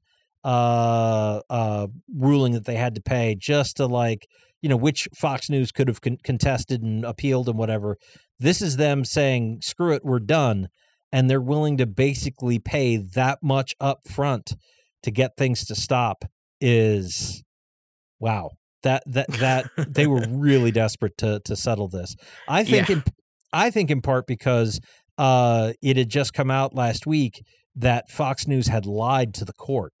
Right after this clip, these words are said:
Speaker 1: during the discovery.
Speaker 2: Mm-hmm.
Speaker 1: Um, among other things, they, they told the court and, you know, they told Dominion and, and thus the, the actual court that, uh,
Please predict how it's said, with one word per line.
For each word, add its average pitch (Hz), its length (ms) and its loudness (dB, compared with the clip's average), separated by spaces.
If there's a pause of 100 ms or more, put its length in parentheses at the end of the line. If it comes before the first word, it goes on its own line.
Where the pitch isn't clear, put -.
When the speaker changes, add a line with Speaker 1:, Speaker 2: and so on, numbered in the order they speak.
(500)
Speaker 1:
during 117 240 2
the 104 80 0
discovery. 98 560 -4 (720)
Speaker 2:
Mm-hmm. 147 880 -2
Speaker 1:
Um, 104 360 0 (100)
among 139 260 2
other 165 200 2
things, 117 460 0
they, 120 420 0 (380)
they 123 220 2
told 180 400 -2
the 139 60 -4
court 131 440 0
and, 113 360 0
you 143 120 0
know, 92 200 -4 (240)
they 117 100 0
told 143 260 0
Dominion 123 640 2
and, 104 320 -4
and 107 160 -4
thus 117 340 -4 (600)
the, 117 280 0
the 117 160 4
actual 107 560 -2 (100)
court 143 320 -2 (400)
that, 123 540 0
uh, 113 400 2